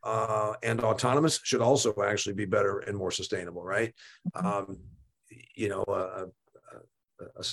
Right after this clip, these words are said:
Speaker 1: a, a compact car, uh, uses less fuel than an S U V. We all know that. So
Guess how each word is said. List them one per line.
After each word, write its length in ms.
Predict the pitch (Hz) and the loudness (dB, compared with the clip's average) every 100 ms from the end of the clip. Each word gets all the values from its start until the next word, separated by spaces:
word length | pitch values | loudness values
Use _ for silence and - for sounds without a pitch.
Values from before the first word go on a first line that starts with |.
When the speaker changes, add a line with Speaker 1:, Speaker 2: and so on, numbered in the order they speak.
| - | -6
Speaker 1:
a, 260 | - 113 - | -8 -8 -10
a 40 | |
compact 480 | - 113 127 117 107 | -4 -4 2 0 0
car, 420 | 107 101 101 104 101 | -2 0 0 -2 -4
uh, 220 | 95 95 | -4 -4
uses 360 | 92 107 95 | -2 -2 -2
less 200 | 92 101 | 0 0
fuel 340 | - 107 104 101 | 0 0 2 2
than 160 | 101 | 0
an 80 | 95 | -2
S 160 | 90 104 | -2 -2
U 80 | 95 | -2
V. 220 | 101 78 | -2 -4
We 60 | 85 | -4
all 180 | 87 87 | -4 -2
know 220 | 92 90 | -2 0
that. 240 | 101 87 | 0 0
So 460 | - 104 101 101 | -4 -2 0 0